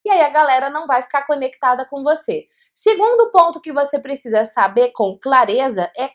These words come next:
qual é o resultado que você quer alcançar com essa palestra. O que você quer enquanto pessoa, enquanto profissional? Qual resultado você quer alcançar?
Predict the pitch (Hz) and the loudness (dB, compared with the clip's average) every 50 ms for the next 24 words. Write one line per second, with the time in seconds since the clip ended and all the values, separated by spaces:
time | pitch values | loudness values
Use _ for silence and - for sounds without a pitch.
0 | _ - 339 330 339 339 320 320 320 320 285 302 330 269 254 320 320 - _ _ | _ 4 6 6 6 6 4 2 2 2 0 -2 -4 -4 -4 -8 -10 -10 _ _
1 | - 285 247 254 262 254 233 226 - 226 202 208 202 - 220 - - 208 208 220 | 4 6 6 6 6 4 0 -4 -8 -6 -8 -8 -6 -6 -8 -2 2 2 2 2
2 | 214 - 262 269 269 - - 262 262 285 285 - 240 202 196 196 196 202 - 208 | 0 -4 -8 -8 -8 -4 0 2 2 2 2 -2 -10 -8 -6 -6 -6 -6 -8 -6
3 | - 214 202 190 180 165 170 - _ - 160 - _ _ _ _ _ - 359 370 | -2 0 0 0 0 -2 -2 -6 _ -18 -18 -18 _ _ _ _ _ -4 -4 -4
4 | 359 _ - 523 523 440 403 392 370 - - 339 320 320 _ _ - 240 208 - | -4 _ -2 -2 0 2 0 -2 -2 -2 -4 -6 -6 -6 _ _ -2 2 2 2
5 | 185 - 247 269 240 - 349 359 339 - 339 339 _ - 359 349 349 339 - - | 2 0 -4 -8 -4 -2 -2 -2 -2 -4 -6 -6 _ -8 -6 -6 -6 -6 -8 -6
6 | - 269 220 208 190 185 190 202 208 - 277 294 277 254 - - 294 302 302 - | -2 0 0 2 2 0 -2 -4 -6 -6 -6 -6 -6 -10 -6 -2 -2 -2 -2 -2
7 | 294 - - 320 311 302 254 190 170 151 - _ _ _ _ _ _ _ - 240 | -14 -10 -2 -2 0 0 2 0 0 0 -2 _ _ _ _ _ _ _ 6 8
8 | 262 285 302 320 302 294 302 269 285 302 - - 269 247 254 269 247 247 226 247 | 10 10 10 8 8 6 4 2 0 -8 -2 2 4 4 4 4 2 -2 -4 -4
9 | 254 - - 262 247 254 - - 240 226 226 240 240 - 247 247 262 - - 233 | -4 -2 -4 -4 -4 -4 -4 -2 2 2 2 2 0 -4 -6 -6 -6 -8 -2 -2
10 | 185 156 - | 0 -2 -2